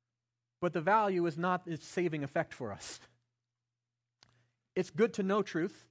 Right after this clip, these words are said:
what God says is right and wrong. That's what he's talking about, the law. He revealed it to us. Scripture is a great value. But we're not gonna be saved by it. We'll be condemned <laughs> through it.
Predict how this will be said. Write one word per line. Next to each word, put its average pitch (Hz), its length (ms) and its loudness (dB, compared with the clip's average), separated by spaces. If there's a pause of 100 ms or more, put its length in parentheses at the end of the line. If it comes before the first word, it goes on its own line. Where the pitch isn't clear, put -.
what 170 260 0
God 151 220 4
says 160 240 -2
is 135 120 -8
right 139 160 0
and 131 120 -8
wrong. 135 220 -2
That's 151 180 -4
what 165 80 -6
he's 147 100 -4
talking 151 280 -2
about, 131 200 -2
the 131 80 -4
law. 127 300 -2 (480)
He 185 100 0
revealed 165 400 2
it 160 120 -6
to 175 200 2
us. - 120 -2
Scripture 190 380 -2
is 175 80 0
a 170 40 -10
great 190 260 2
value. 117 360 0 (1200)
But 180 120 6
we're 175 120 2
not 196 180 0
gonna 190 140 -2
be 170 140 -4
saved 180 420 0
by 139 160 2
it. 160 80 2
We'll 156 100 -2
be 180 120 2
condemned 180 460 -2
<laughs> - 20 -20
through 208 240 2
it. 185 180 -6